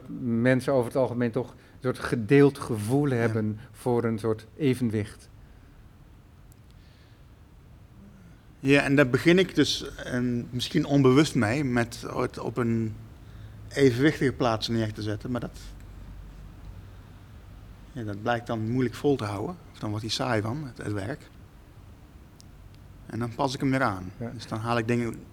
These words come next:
Speaker 2: vaak weer uit het midden.
Speaker 1: Ja. Maar je zou kunnen zeggen ook dat je nieuwe schilderkunstige wijzen,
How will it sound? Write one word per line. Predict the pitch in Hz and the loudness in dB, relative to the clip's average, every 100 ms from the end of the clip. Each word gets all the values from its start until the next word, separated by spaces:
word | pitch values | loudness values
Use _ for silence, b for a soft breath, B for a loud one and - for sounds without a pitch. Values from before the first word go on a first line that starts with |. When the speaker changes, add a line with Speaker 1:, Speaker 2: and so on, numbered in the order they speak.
| - - - | -20 -20 -16
Speaker 2:
vaak | - 131 135 | -2 0 0
weer | 135 127 | 2 0
uit | - 135 | 2 2
het | 135 | 2
midden. | 131 117 90 - | 0 0 -2 -8
Speaker 1:
Ja. | - 117 - | -6 -6 -4
Maar | - | 0
je | 131 | 4
zou | 131 147 | 6 6
kunnen | 151 127 | 6 4
zeggen | 131 139 | 4 4
ook | |
dat | 143 131 | 4 4
je | 139 | 4
nieuwe | 131 135 156 139 | 4 6 6 4
schilderkunstige | 123 - 156 131 120 156 143 - 131 120 | 2 0 0 2 2 2 2 0 -2 0
wijzen, | 117 135 117 127 | 4 4 2 -2